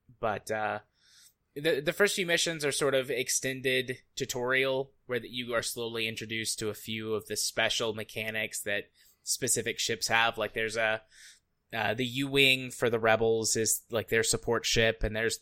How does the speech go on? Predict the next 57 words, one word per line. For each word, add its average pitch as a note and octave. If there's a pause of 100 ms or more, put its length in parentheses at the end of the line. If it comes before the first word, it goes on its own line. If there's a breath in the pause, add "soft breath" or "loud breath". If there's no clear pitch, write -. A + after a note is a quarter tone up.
there's A#2
a A2+
ship -
called B2
a A2
tie A#2
Reaper, A#2 (340 soft breath)
which -
is, -
like, A#2
a A2
support A#2
ship A2+
that A2
drops G#2+
shields F3+
and A#2+ (420 loud breath)
ammo D3
and C#3+
stuff -
for C#3+
people. C#3
So E3
it's E3+
got A3+
a G#3
very F3
arcade C#3
feel A2+
in G#2+
that. G#2
Like, A2
there's C3+
a C#3+
dedicated D3
button A#2+
that A2
you A2+
can G#2
push A2+
where A2+
your A#2
support C3+ (440)
person, A2+
like, G#2+
the A2
dedicated C3
support B2+
person A#2+
in A2
your G#2+
squad A2+ (460 loud breath)
is A#2+
like, -
"Yep, F3
here's D#3+
a, F3